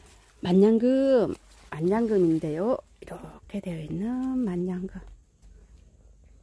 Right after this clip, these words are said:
만냥금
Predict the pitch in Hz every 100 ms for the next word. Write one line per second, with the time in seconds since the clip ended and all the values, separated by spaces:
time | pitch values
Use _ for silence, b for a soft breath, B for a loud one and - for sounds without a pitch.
0 | - - _ - - _ _ _ _ _
1 | - - - - - 170 185 175 175 175
2 | 233 302